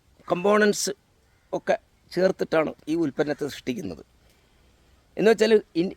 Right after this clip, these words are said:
കേരളത്തിൻ്റെ മതേതര സമൂഹത്തിൽ ഒരു സാഹിത്യകാരൻ്റെ ഐഡൻറ്റിറ്റിയുമായി,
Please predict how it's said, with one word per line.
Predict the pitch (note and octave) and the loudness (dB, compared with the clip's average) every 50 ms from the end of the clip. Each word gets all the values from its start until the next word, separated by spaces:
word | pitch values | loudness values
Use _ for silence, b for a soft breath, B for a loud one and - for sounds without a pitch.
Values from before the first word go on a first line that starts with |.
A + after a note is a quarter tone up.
| _ - | _ 2
കേരളത്തിൻ്റെ | E3 F#3+ G#3 A3+ A#3+ G#3 - - A#3 A3+ A#3+ | 4 4 6 4 2 2 2 0 2 4 4
മതേതര | G3+ G3 E3+ E3+ F#3 G3 G3+ F#3+ G#3 G3+ | 4 4 2 2 4 2 2 2 0 -2
സമൂഹത്തിൽ | F#3 - - D#3 D#3 E3 D#3+ C#3 C#3+ - - - - - _ _ _ _ _ _ _ _ _ _ _ _ _ _ - | -4 -4 -4 -4 -2 -2 -2 -2 -4 -6 -6 -10 -10 -12 _ _ _ _ _ _ _ _ _ _ _ _ _ _ -8
ഒരു | D#3+ F3 | -8 -8
സാഹിത്യകാരൻ്റെ | E3 - - - F#3 F3 G3+ A3 G#3 B3 - - - A#3+ A3+ - F#3+ F3 F3+ F#3 F3+ F#3 F#3 | -8 -6 0 2 4 6 6 4 4 2 0 2 2 4 4 6 6 4 4 4 2 2 2
ഐഡൻറ്റിറ്റിയുമായി, | E3 D3+ D#3 D#3 E3 E3+ D3 D3+ - - C#3 C3 A#2 A#2 G#2 E2 D#2 | 2 2 4 2 0 0 0 -6 -6 -6 -6 -4 -4 -4 -4 -6 -8